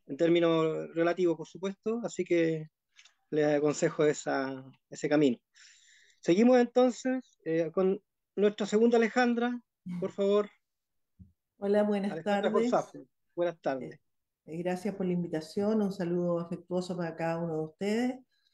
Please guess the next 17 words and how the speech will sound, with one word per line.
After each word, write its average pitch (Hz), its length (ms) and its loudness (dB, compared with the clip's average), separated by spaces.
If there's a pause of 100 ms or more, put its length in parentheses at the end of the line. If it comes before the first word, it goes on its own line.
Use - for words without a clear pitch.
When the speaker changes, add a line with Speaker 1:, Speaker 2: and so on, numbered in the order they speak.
(540)
Speaker 2:
Y, 170 640 -4 (720)
bueno, 185 460 -2 (160)
eh, - 160 -10 (640)
tal 180 220 -2
como 190 280 -2
decía 175 580 -2
Alejandra, 196 920 -4 (400)
el 160 200 -8
tema 175 220 -2
de 175 80 -2
la 170 40 -2
impunidad 170 840 -8
se 180 160 -8
define 175 520 -4
como 156 220 -8
la 151 140 -6
situación 185 920 -8